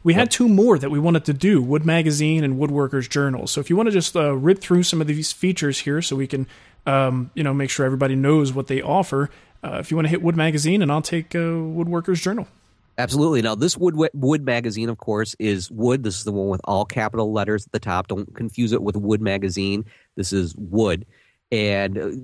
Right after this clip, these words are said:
Speaker 2: the neat thing about what they have over there are they have user-generated videos. Uh, they have how-to videos from the magazine editors themselves. So you get a good mixture of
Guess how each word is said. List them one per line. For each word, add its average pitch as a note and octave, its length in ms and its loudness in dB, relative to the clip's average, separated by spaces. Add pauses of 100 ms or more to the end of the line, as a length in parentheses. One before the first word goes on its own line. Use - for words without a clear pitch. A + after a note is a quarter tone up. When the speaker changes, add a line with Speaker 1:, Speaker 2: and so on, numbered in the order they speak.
(200)
Speaker 2:
the C3+ 120 2
neat A#3 160 2
thing A3+ 120 0
about C3+ 320 0
what A#2+ 140 -2
they B2+ 100 0
have A#2 240 -4
over A2 160 -2
there F#2+ 340 0
are F2 220 -2
they F#2+ 120 -6
have F2 220 -4
user-generated C3 920 0
videos. B2 560 -2 (480)
Uh, F#2 180 0
they G2 120 -2
have G#2+ 180 -2
how-to C#3+ 420 -2
videos C#3 440 2
from D3+ 300 -4
the D#3+ 80 -2
magazine C3+ 520 -2
editors A2+ 380 -2
themselves. A2+ 420 -2
So A#2+ 80 -2
you G#2+ 60 -2
get A2+ 100 0
a A2 40 -6
good A2+ 180 -2
mixture A2 540 -2
of F#2+ 280 0